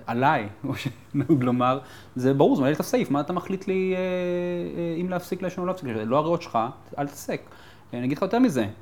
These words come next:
הנתונים מלמדים, נתונים שכולם מציגים בפניי, שבעים אחוז מהמעשנים רוצים להפסיק לעשן.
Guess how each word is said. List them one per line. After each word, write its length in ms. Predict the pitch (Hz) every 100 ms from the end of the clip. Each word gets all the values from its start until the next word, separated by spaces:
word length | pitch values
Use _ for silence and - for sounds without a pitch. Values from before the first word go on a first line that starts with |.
| -
הנתונים 400 | 123 131 165 214
מלמדים, 460 | 196 147 110 107 127 - 120
נתונים 360 | 135 165 202 262
שכולם 480 | 277 240 226 214 226
מציגים 280 | 226 208
בפניי, 320 | 214 147 113 95 - -
שבעים 320 | - 165 233 240
אחוז 260 | - 220
מהמעשנים 440 | 190 143 131 240 269
רוצים 300 | 139 175 170
להפסיק 320 | 135 - 147
לעשן. 380 | 117 - 107